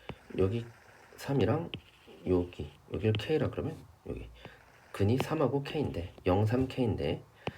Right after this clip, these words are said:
삼하고 K를 곱한 게 삼 B가 돼야 되니까, 아, 여기 근이 사실은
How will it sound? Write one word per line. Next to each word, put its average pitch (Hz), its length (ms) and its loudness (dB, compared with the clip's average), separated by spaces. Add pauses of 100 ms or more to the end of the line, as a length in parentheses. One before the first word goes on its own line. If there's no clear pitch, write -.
(200)
삼하고 139 600 -2 (500)
K를 143 300 4
곱한 95 300 -2
게 110 40 2
삼 80 240 -4
B가 104 260 2
돼야 80 120 2
되니까, 69 500 -2 (680)
아, 80 360 -2 (1080)
여기 104 140 4
근이 - 360 2
사실은 139 500 -2